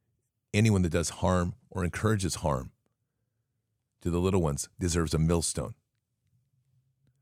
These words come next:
So it's time to stop the nonsense. We're in a war to save God's children. People telling me that, like, like, trying to generalize.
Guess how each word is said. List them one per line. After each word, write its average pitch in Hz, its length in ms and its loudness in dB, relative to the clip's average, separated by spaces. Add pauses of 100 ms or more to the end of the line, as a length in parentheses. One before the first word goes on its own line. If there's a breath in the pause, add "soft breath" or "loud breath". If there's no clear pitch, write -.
(180)
So - 140 0
it's 90 100 0
time 120 240 2
to 101 80 0
stop 101 300 0
the 85 100 0
nonsense. - 580 -2 (1600)
We're 110 160 4
in 117 140 0
a 110 100 4
war 95 300 4
to 92 120 -2
save 87 380 0
God's 80 280 -2
children. 78 440 -2 (880)
People 85 220 -4
telling 82 320 0
me 69 80 -4
that, 76 180 -10
like, - 260 -12 (480)
like, 85 140 -6
trying 95 180 2
to 85 80 2
generalize. 80 720 -2